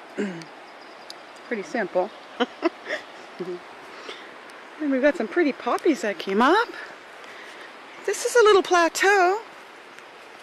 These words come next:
Oh, there's something in there. Oh, the dog has found something. It's probably a squirrel.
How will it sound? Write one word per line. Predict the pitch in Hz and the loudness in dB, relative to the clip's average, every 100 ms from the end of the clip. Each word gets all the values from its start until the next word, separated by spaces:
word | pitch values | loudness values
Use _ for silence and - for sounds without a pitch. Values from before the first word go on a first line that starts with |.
| - - - | -20 -18 -6
Oh, | 285 294 | -2 -2
there's | 277 285 | -4 -8
something | - - 311 359 302 | -10 -6 -6 -6 -6
in | 339 330 277 | -4 -4 -6
there. | 277 269 269 285 277 269 269 254 277 | -8 -10 -12 -10 -10 -10 -10 -6 -2
Oh, | 349 277 294 285 | -2 -2 -2 -2
the | |
dog | 240 254 349 | 2 4 4
has | 302 254 - - - - - - - - | 2 -4 -10 -20 -20 -20 -20 -20 -20 -20
found | - 294 302 302 | -2 4 4 4
something. | 330 285 - 233 220 226 - - - - - - - - - - - - - - | 2 -2 -2 -6 -6 -8 -12 -20 -20 -20 -20 -20 -20 -20 -20 -20 -20 -20 -16 -12
It's | 370 | -10
probably | - 440 415 403 | -4 -2 2 2
a | 381 | 2
squirrel. | - - 254 233 240 240 | -2 -2 2 4 4 0